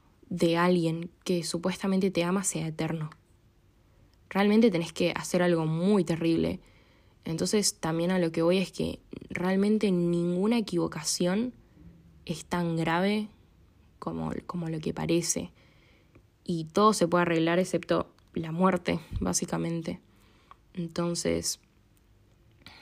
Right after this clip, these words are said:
o sea, ¿por qué estar tan encasillados en "Si no hago esto, me pasa tal cosa"? ¿Por qué no simplemente hacerlo y ver qué pasa? O sea,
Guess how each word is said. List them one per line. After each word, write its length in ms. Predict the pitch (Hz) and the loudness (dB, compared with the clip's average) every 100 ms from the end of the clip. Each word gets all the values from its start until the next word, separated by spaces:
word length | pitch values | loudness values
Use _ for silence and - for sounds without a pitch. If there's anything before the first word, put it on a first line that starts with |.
| - - - | -18 -16 -8
o 100 | 170 | -4
sea, 260 | - 170 | -2 -2
¿por 160 | 180 175 | -2 -4
qué 160 | - 202 | 0 -2
estar 320 | - 190 190 | 0 -2 0
tan 160 | 190 | 0
encasillados 800 | 190 185 165 180 - 185 190 190 | 0 0 -2 -2 0 0 2 0
en 300 | 160 156 - - _ _ _ _ _ | -2 -4 -6 -10 _ _ _ _ _
"Si 240 | - 185 | -4 -2
no 120 | 170 175 | 0 2
hago 220 | 180 185 | 4 2
esto, 260 | 180 180 | 2 -2
me 120 | 175 160 | -2 -2
pasa 340 | 165 175 165 | -2 -4 -4
tal 220 | 165 170 | -2 -2
cosa"? 420 | 165 156 - - - | -2 -4 -6 -10 -12
¿Por 180 | - 175 | -12 -6
qué 120 | 190 | -2
no 120 | 196 | -2
simplemente 540 | 190 180 175 175 180 175 | 0 0 0 0 -2 -4
hacerlo 580 | - - 185 190 202 220 _ _ _ _ _ _ _ _ | -4 -2 0 2 0 -2 _ _ _ _ _ _ _ _
y 140 | 185 | -4
ver 160 | 190 233 | -2 0
qué 140 | 247 | 0
pasa? 520 | 233 214 - 165 160 160 | 2 2 2 -2 -4 -8
O 100 | 165 | -8
sea, 440 | - 165 165 | -8 -8 -8